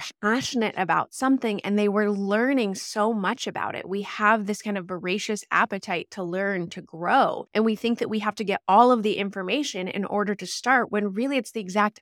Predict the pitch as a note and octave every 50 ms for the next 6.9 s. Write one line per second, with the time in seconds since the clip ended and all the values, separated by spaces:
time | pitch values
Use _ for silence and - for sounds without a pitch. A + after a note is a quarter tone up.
0 | _ - F3 B3 D4+ - - - - - - - - _ _ _ _ _ _ _
1 | _ - G3 G3 G#3+ G#3+ A#3+ C4 B3 - - D4+ C#4+ - - _ _ _ _ -
2 | G#3 G#3+ G#3 B3 B3 - B3+ A#3+ B3 B3 A#3+ B3 A#3 A#3+ A#3+ A#3+ A#3+ A3+ A3 A3
3 | G#3+ - G#3 F#3+ E3+ E3+ F3 F#3 G#3 G3+ G#3+ G#3 G#3 G#3 G3+ F3+ F3+ F#3+ G3+ G#3+
4 | G3 - - - - - F#3+ G3 G3+ F#3 - G3+ G3 G3+ - - F#3+ F#3+ - G#3
5 | G3 - F#3+ - - F3+ G3+ G#3+ G3+ G#3+ G3 F3+ F3 G3 C4+ E4 - - _ _
6 | _ _ _ A#3 F4 A#4 G4 C4+ B3+ A3 - F#3 - - A3 A#3 A3+ F3+